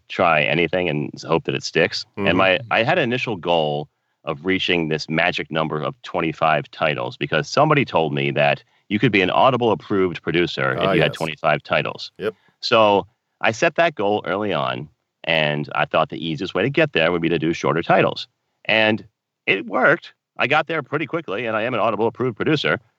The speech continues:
Speaker 1: And in fact, they reached out to me this, this week about being featured in an upcoming blog about being an Audible approved producer.
Speaker 2: Mm-hmm.
Speaker 1: So I met that goal,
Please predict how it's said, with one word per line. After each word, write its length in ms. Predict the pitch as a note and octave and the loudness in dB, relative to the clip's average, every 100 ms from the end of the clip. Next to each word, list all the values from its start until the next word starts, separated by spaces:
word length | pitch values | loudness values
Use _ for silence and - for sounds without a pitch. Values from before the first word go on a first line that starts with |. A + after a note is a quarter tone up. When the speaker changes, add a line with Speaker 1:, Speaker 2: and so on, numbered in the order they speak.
| _ _ _ | _ _ _
Speaker 1:
And 200 | E2+ E2+ | -2 0
in 80 | E2 | 0
fact, 240 | - F#2+ F#2 | 0 0 0
they 120 | E2+ D2+ | -4 -2
reached 180 | G2 G2 | -2 0
out 100 | F#2 | 0
to 60 | |
me 80 | F#2 | 0
this, 240 | E2 F2 - _ _ | -4 -8 -12 _ _
this 160 | F#2 F2+ | -8 -4
week 220 | F#2 A#2 | 0 0
about 320 | D#2+ D#2+ D#2 - | 2 2 0 0
being 220 | E2 D#2+ | -2 -2
featured 300 | - E2+ D#2+ | -4 -4 -2
in 60 | D#2 | 0
an 60 | |
upcoming 360 | D#2 - F#2 E2 | -2 0 0 0
blog 460 | E2+ A#2 E2 B1+ B1 | 4 4 4 2 -4
about 300 | - D2+ C#2+ - | -4 0 0 -2
being 140 | C#2 | -4
an 60 | C2+ | -2
Audible 260 | C#2 C#2+ | -2 -2
approved 280 | C#2 - D2+ | -4 -4 -6
producer. 380 | - C#2 - A1 - | -2 -4 -2 -6 -6
Speaker 2:
Mm-hmm. 260 | G#2+ G2+ A#2 | -8 -8 0
Speaker 1:
So 360 | C#3 C3 A2+ - _ _ | 4 4 4 -2 _ _
I 100 | - | -2
met 200 | F3 A#3 | 0 0
that 220 | F3+ B2 - | 0 -2 -2
goal, 420 | E2 C#2+ F2 | -6 -4 -8